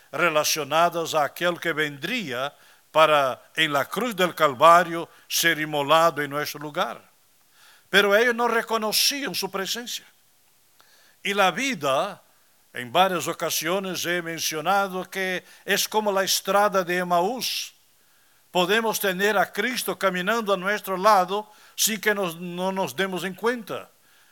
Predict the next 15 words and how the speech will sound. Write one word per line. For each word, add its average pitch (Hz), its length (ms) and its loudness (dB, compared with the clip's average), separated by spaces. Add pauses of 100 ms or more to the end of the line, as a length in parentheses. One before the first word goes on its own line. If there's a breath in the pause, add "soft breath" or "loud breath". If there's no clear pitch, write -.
(120)
porque 208 280 2
nuestra 202 400 0
atención 196 640 -2
está 208 280 0
en 202 80 -2
las 190 160 -2
circunstancias, 196 1120 -4 (500 soft breath)
nuestra 202 440 2
atención 202 680 0
está 196 380 2
en 208 80 -6
las 185 200 -2
cosas 202 400 0
del 185 160 -2
mundo. 185 500 -10